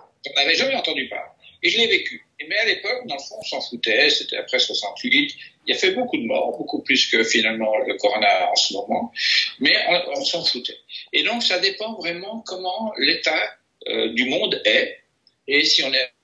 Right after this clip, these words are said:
attentif à ces pandémies, et d'autres sont très dévastatrices. Celle, la grippe espagnole, c'était monstrueux.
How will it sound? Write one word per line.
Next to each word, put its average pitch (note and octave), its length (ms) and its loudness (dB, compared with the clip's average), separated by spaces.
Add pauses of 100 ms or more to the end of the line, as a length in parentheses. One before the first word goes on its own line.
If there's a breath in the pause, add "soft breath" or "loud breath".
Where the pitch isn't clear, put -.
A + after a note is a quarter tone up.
(120)
attentif - 540 -8
à B2+ 40 -12
ces - 180 -8
pandémies, C#3+ 680 -2
et C#3+ 160 2
d'autres G3 240 -2
sont - 220 -8
très - 200 2
dévastatrices. - 840 0
Celle, - 200 -4 (180)
la - 80 -8
grippe A#2+ 260 -4
espagnole, - 460 -6
c'était - 440 -10
monstrueux. - 460 -2